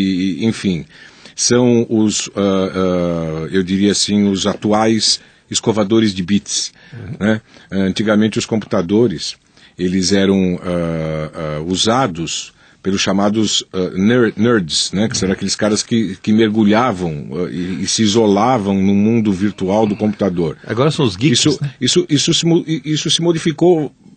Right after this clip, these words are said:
Speaker 1: assim, substancialmente, né, Perugia? Agora a gente, o-, os caras que, que passam horas e horas, pra não dizer dias diretamente, na frente do computador, são, é, exatamente, é, esses jovens ou essas pessoas, de modo geral, que,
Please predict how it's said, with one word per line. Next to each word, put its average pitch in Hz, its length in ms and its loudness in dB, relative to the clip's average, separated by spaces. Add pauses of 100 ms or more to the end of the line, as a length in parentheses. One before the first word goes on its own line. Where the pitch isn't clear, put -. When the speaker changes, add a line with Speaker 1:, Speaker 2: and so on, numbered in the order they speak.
Speaker 1:
assim, 127 260 2
substancialmente, 170 920 2
né, 98 120 0
Perugia? 80 380 -4
Agora 104 420 0
a 107 60 0
gente, 113 300 -2
o-, 90 460 -8
os 90 100 -8
caras 127 260 0
que, 135 120 -2
que 120 160 -6
passam 117 360 -2
horas 127 300 2
e 104 60 4
horas, 104 440 0 (240)
pra 98 120 -2
não 104 100 2
dizer 107 180 2
dias 113 320 2
diretamente, 104 720 0 (240)
na 98 120 0
frente 110 300 0
do 92 80 -4
computador, 101 600 0 (640)
são, 127 520 2
é, 113 160 4
exatamente, 120 800 2
é, 101 640 0
esses 101 240 0
jovens 98 460 2
ou 87 100 0
essas 90 180 -4
pessoas, 107 460 2
de 92 60 -2
modo 95 160 0
geral, 101 260 2
que, 131 280 0